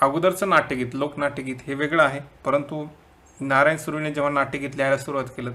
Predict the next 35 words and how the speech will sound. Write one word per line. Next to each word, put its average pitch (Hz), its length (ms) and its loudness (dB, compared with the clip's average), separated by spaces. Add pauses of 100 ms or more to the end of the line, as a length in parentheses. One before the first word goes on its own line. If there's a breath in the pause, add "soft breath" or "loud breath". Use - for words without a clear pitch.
तर 143 120 0
त्यांच्या, 156 340 -8
त्यांच्या 165 260 -8
स्तरातील 156 400 0
लोकांचं 143 380 -2
होतं 123 180 -6
पहा, 156 180 -14 (440 loud breath)
त्याच्यामुळे 175 320 0
ते 190 260 0
नवे 170 260 0
परिणाम, 165 420 0 (220)
परिमाण 156 460 4 (160)
लाभलेलं 139 420 2
आहे, 135 180 0 (420 loud breath)
तर 139 100 0
त्याची 135 220 -4
चर्चा 143 360 2
करा 127 180 4
असं 123 180 -2
म्हणतंय. 117 420 -8 (380 loud breath)
ते 151 60 0
हा 202 140 8
बघ 247 140 6 (220)
थोडासा 208 320 4
प्रश्न 190 340 0
अतरंगीचा 175 600 2
आहे 127 100 4
पहा, 143 220 2
नारायण 139 380 0
सुर्वेचा 131 440 -6
हा 127 80 0
जो 127 140 -4
सीचा 131 380 -6
प्रश्न 127 320 -6
आहे, 127 120 -6